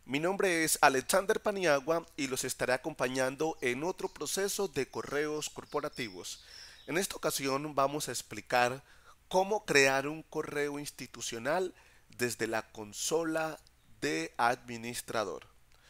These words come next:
Cuando alguien requiera un correo corporativo, ¿cómo crearlo? Lo vamos a explicar a continuación. En primer lugar, vamos a nuestro correo corporativo donde tenemos acceso a la consola de administrador y nos dirigimos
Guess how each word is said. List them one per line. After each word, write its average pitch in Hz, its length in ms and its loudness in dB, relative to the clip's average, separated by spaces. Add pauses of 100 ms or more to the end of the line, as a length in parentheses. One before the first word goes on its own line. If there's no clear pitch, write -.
(180)
Cuando 107 320 4
alguien 147 260 4
requiera 131 400 0
un 131 180 -2
correo 160 600 -2
corporativo, 160 920 -4 (280)
¿cómo 175 280 0
crearlo? 160 540 2 (100)
Lo 135 160 4
vamos 139 260 2
a - 20 -4
explicar 120 480 -2
a 110 80 -2
continuación. 107 640 -10 (640)
En 139 80 -6
primer 185 380 4
lugar, 156 360 8
vamos 143 320 4
a 147 60 -4
nuestro 123 320 -8
correo 117 460 -2
corporativo 117 640 -8
donde 120 180 -8
tenemos 110 480 -8
acceso 120 420 -4
a 131 40 -4
la 131 160 -2
consola 135 520 -2
de 131 120 0
administrador 135 760 -4 (1040)
y 190 140 -4
nos 196 160 2
dirigimos 160 640 -4